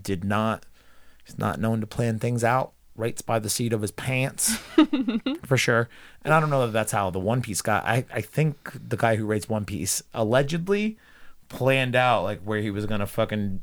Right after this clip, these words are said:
Speaker 1: find all whatever major pieces or whatever he's trying to find, right?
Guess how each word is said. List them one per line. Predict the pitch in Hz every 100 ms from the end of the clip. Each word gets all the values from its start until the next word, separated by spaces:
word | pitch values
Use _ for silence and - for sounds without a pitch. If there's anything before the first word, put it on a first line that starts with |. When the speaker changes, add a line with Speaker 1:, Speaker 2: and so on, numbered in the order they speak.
| -
Speaker 1:
find | - - 117 110 110
all | 110 107 107
whatever | 104 113 113 107
major | 101 104 110 117 113 98 107
pieces | - 123 107 113 104 98
or |
whatever | 101 110 101
he's | 101
trying | - 104
to | 95
find, | 110 98 90 92
right? | 107 110